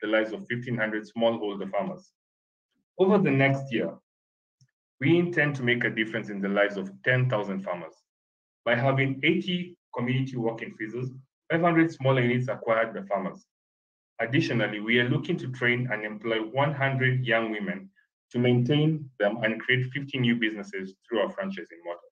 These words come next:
We can't do this alone. To achieve this, we have partnered and are continuing to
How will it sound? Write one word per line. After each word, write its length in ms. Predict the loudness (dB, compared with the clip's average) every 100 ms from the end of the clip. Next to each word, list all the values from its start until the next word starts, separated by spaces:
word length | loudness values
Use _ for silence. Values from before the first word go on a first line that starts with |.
| _ _ _ _ _ _ -20 _ _ _
We 240 | 2 2 4
can't 300 | 2 2 0
do 160 | 2 2
this 200 | 2 0
alone. 380 | 2 0 -2 -14 _ _ _ _ _ _ _ _ _
To 80 | 0
achieve 340 | 2 2 0 0
this, 300 | -2 -4 -8
we 160 | 0 4
have 260 | 2 4
partnered 420 | 2 2 2 -2
and 100 | 0
are 120 | -2 -2
continuing 420 | -2 -2 -2
to 60 | -4